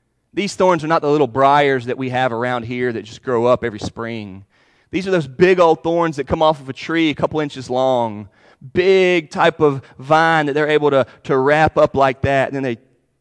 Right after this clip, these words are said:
there. Probably shoved it down so he's bleeding on his head. I can't imagine. Our hands are pretty tough and a thorn hurts there.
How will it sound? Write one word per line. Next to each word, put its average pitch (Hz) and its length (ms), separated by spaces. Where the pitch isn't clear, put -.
there. 92 400
Probably 135 220
shoved 139 580
it 131 140
down 131 440
so 113 140
he's 101 200
bleeding 123 500
on 117 80
his 101 140
head. 110 480
I 139 40
can't 165 220
imagine. 135 480
Our 139 120
hands 156 300
are 135 60
pretty - 260
tough 139 460
and 120 80
a 117 40
thorn 135 320
hurts 120 280
there. 117 460